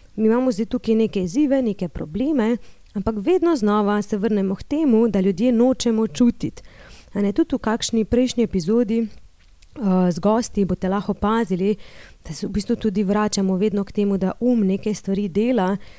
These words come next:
ki v resnici slabša neko naše občutenje, zaznavanje, kakovost življenja. Ne pa čustva sama,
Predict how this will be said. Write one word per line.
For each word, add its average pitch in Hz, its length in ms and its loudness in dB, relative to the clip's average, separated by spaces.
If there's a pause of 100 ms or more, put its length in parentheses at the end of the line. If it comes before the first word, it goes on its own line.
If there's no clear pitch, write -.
(240)
ki 214 100 -2
v - 20 0
resnici 220 340 0
slabša 214 600 -2
neko 190 240 -4
naše 185 340 -2
občutenje, 220 640 -2
zaznavanje, 196 800 -2
kakovost 202 520 0
življenja. 196 480 -2 (380)
Ne 226 200 0
pa 330 160 0
čustva 247 440 -2
sama, 247 500 -2